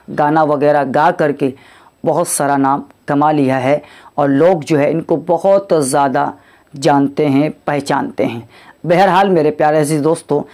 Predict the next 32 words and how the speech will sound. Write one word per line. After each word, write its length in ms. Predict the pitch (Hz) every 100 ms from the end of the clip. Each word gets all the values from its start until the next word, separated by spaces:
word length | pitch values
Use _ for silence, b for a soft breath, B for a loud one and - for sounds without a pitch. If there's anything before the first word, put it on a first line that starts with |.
| B -
जो 160 | 165 151
बात 300 | 165 180 -
करनी 380 | 156 143 151
है 140 | 151 - -
वो 100 | 147
हम 200 | 151 -
आप 220 | 147 -
लोगों 280 | 143 143 156
को 140 | 147
बताते 460 | 123 143 139 135 -
हैं। 180 | 127 127 B B B B 180
आप 180 | 185 185
अपनी 380 | 175 185 180
स्क्रीन 340 | 147 - 175 180
पर 200 | - 156
जो 140 | 156
है 140 | 139 156
इस 260 | 165 -
वीडियो 420 | 143 147 143 156
को 180 | 151 143
देखें। 320 | 139 156 139 139 B B B B
अ, 140 | 139 143
फरमानी 460 | 139 160 170 190
नाज 320 | 196 160 170 165
ने 140 | 165
जो 120 | 147
है 200 | 135 143 -
अभी 220 | 147 175
एक 400 | 170 165 147 -
भजन 560 | 143 135 143 131 165 170 - -
गाया 360 | 143 143 139 135
है, 240 | 139